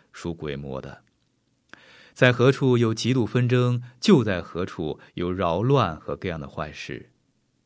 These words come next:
唯独从上头来的智慧，先是清洁，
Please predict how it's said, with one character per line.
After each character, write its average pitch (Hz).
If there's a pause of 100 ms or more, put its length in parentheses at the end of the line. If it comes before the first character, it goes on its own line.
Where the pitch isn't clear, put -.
(180)
唯 113
独 127
从 117
上 113
头 98
来 92
的 98
智 95
慧， 82 (300)
先 104
是 110
清 139
洁， 82